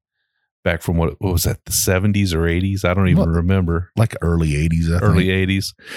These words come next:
Speaker 1: But it wasn't Brindle, it was Brundle, Brundle Fly.
Speaker 2: Yeah.
Speaker 1: Anyway, so I saw that fly on it. I saw the name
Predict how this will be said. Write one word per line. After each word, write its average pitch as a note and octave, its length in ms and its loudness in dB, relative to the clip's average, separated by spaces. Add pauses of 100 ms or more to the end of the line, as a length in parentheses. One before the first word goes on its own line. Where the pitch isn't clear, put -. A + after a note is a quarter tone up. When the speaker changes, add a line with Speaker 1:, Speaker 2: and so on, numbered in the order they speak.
(160)
Speaker 1:
But B2 120 -2
it A#2 40 -6
wasn't C3+ 360 -2
Brindle, F#2 420 0
it E2 40 -2
was F2 120 0
Brundle, F#2 720 -2 (140)
Brundle G2 380 2
Fly. - 420 -4 (240)
Speaker 2:
Yeah. D2 340 -2 (280)
Speaker 1:
Anyway, F2+ 300 0
so D#2+ 160 0
I D#2+ 40 0
saw C3 280 0
that C3+ 140 -2
fly E2 340 -2
on E2+ 100 0
it. D#2+ 100 -2
I D#2+ 80 -2
saw G2+ 220 0
the G#2 100 0
name F2 280 0